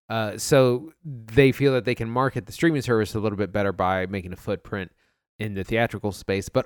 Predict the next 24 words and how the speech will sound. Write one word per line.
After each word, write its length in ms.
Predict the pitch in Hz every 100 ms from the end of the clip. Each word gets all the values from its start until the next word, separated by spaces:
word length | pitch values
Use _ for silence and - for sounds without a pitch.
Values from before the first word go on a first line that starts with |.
| -
also 720 | 226 262 - 143 127 127 123 - -
they're 280 | 104 127 170
looking 280 | 202 175
to 60 | 151
be 240 | 120 135
heavy 260 | 123 143 147
hitters 360 | 123 135 127 104
in 80 |
Hollywood. 460 | 90 127 127 71 85
They 80 | 131
want 240 | 160 147 -
Apple 500 | 151 180 127 107 107
to 140 | - 113
be 260 | 113 110
as, 220 | 107 - -
you 80 |
know, 120 | 123 107
synonymous 640 | 113 104 101 98 - -
with, 200 | 90 -
like, 180 | 95 113
Warner 380 | 117 135 117
Brothers 640 | 95 98 90 85 82 85 92
and 240 | 87 87 - _ _ _ _
Lionsgate 800 | 104 120 123 110 98 98 90 85